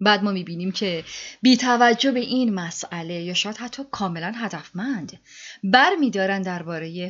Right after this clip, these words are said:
هنر متقاعدسازی هیتلر کتاب می‌نویسن و راهکاراش رو هم بدون نقد و بررسی عملکرد او به جوونها توصیه می‌کنن.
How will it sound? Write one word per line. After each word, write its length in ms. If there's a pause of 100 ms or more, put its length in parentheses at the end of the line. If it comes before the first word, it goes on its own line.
هنر 280
متقاعدسازی 920
هیتلر 360
کتاب 520
می‌نویسن 500
و 100 (360)
راهکاراش 640
رو 100
هم 440
بدون 360
نقد 340
و 60
بررسی 560
عملکرد 640
او 200
به 120
جوونها 680
توصیه 500
می‌کنن. 440